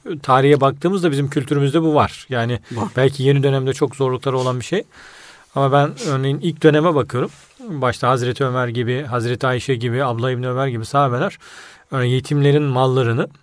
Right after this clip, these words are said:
Speaker 1: mudarebe yoluyla, yani ortaklık yoluyla
Speaker 2: Hı hı.
Speaker 1: E, deniz ticaretinde dahil işletiyorlar. Yani demek ki bu yetim malı ortaklığa teslim edilebiliyorsa o süreçte
Speaker 2: Hı hı.
Speaker 1: demek ki bu kurum çok, e, güvenli bir kurum olduğunu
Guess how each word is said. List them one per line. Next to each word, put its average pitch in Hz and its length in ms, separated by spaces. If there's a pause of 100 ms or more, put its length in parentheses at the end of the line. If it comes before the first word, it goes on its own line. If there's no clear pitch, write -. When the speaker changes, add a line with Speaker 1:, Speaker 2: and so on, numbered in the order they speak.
(640)
Speaker 1:
mudarebe 131 540
yoluyla, 131 400 (240)
yani 107 160
ortaklık 120 480
yoluyla 113 340 (140)
Speaker 2:
Hı 123 60
hı. 113 220 (440)
Speaker 1:
E, 110 140
deniz 143 240
ticaretinde 156 640
dahil 151 220
işletiyorlar. 156 600 (400)
Yani 113 260
demek 131 260
ki 156 200
bu 135 440 (220)
yetim 127 280
malı 139 440 (420)
ortaklığa 131 480
teslim 139 300
edilebiliyorsa 139 680 (120)
o 110 120
süreçte 107 500
Speaker 2:
Hı 110 40
hı. 113 60 (300)
Speaker 1:
demek 139 220
ki 180 100
bu 165 80
kurum 180 220
çok, - 440
e, 139 240
güvenli 160 420
bir 139 60
kurum 135 300
olduğunu 123 400